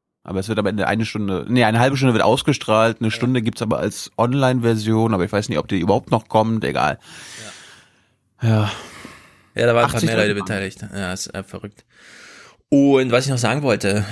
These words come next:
Speaker 2: äh, wir können ja spekulieren, warum hat das Z D F das nicht haben wollen? Es kann ja sein, dass sie tatsächlich da saßen, das gemeinsam geguckt haben, dann lief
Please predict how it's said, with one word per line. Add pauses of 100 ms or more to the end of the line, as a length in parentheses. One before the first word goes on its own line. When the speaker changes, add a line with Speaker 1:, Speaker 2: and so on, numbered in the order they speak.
(120)
Speaker 2:
äh,
wir
können
ja
spekulieren,
warum
hat
das
Z
D
F
das
nicht
haben
wollen? (1160)
Es
kann
ja
sein,
dass
sie
tatsächlich
da
saßen,
das
gemeinsam
geguckt
haben,
dann
lief